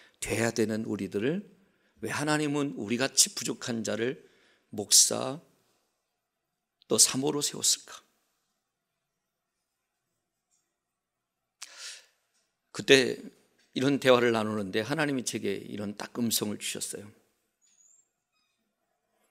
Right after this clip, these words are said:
어떤 음성을 주셨냐면, "모든 것을 다 잊어버리고 오직 예수님만 생각해라. 오직 예수님만 바라보라.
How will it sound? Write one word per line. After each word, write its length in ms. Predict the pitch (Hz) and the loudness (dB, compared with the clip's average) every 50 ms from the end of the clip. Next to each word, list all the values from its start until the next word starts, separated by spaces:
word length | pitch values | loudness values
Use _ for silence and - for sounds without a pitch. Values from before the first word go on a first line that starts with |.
| _ _ _ _ _ _ _ _ - - _ _ | _ _ _ _ _ _ _ _ -20 -20 _ _
어떤 280 | - 110 - - 151 135 | -4 0 6 8 8 8
음성을 260 | 123 113 - 135 120 | 10 8 6 4 4
주셨냐면, 720 | - - - - 110 101 104 101 98 101 110 110 107 110 117 - _ _ _ _ _ _ _ _ - - - - - - _ _ _ _ _ | 4 2 2 2 2 2 2 0 0 0 -2 -4 -6 -10 -12 -16 _ _ _ _ _ _ _ _ -14 -14 -14 -20 -20 -20 _ _ _ _ _
"모든 420 | _ 113 127 156 180 208 196 214 208 | _ 10 12 12 12 12 12 10 6
것을 300 | 185 170 185 175 - - | 6 6 4 2 0 0
다 80 | - - - - | 2 4 6 6
잊어버리고 600 | - - 156 147 117 110 113 120 135 139 165 - _ _ _ _ _ _ _ _ | 6 6 6 4 4 0 -4 -6 -8 -10 -14 -14 _ _ _ _ _ _ _ _
오직 280 | - 104 95 95 - 87 | -10 -10 -6 -4 -4 -2
예수님만 520 | 92 98 98 - - 107 101 104 98 95 | 0 2 2 4 4 4 2 2 2 4
생각해라. 640 | 92 - - 127 - - - _ - - - - - _ _ _ _ _ _ _ _ _ _ _ _ _ _ _ _ _ _ _ _ _ - | 4 4 4 2 -4 -8 -12 _ -14 -14 -14 -16 -18 _ _ _ _ _ _ _ _ _ _ _ _ _ _ _ _ _ _ _ _ _ -2
오직 240 | 117 110 - 104 107 | 0 0 0 4 6
예수님만 600 | 113 120 120 - 131 123 117 113 113 110 107 - | 6 6 6 6 4 2 2 0 -2 -4 -6 -8
바라보라. 520 | - - - - - - - - - | -10 -10 -12 -12 -14 -16 -20 -20 -20